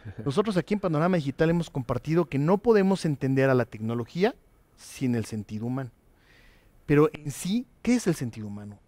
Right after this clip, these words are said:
Speaker 2: Es decir, ¿de dónde parte? ¿Qué, qué, qué decisiones son las importantes inherentes del hombre que pueden afectar en la tecnología y que por supuesto van a afectar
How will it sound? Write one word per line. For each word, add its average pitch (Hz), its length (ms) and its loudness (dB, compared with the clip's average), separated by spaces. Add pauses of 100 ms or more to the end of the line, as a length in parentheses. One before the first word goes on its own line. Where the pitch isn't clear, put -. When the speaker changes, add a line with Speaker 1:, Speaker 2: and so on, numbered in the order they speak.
Speaker 2:
Es 139 120 -6
decir, 151 320 -2 (360)
¿de 143 80 0
dónde 208 240 4
parte? 151 540 0 (800)
¿Qué, 190 160 2
qué, 190 260 0
qué 202 140 2
decisiones 190 520 0
son 196 140 0
las 190 200 0
importantes 160 640 -2
inherentes 156 680 0 (160)
del 123 240 2
hombre 147 440 0 (400)
que 135 100 -10
pueden 202 280 0
afectar 147 440 -2
en 127 120 -4
la 117 60 -2
tecnología 117 540 -4
y 226 40 -4
que 139 140 -6
por 123 220 0
supuesto 175 680 2
van 139 180 2
a 147 40 0
afectar 143 500 0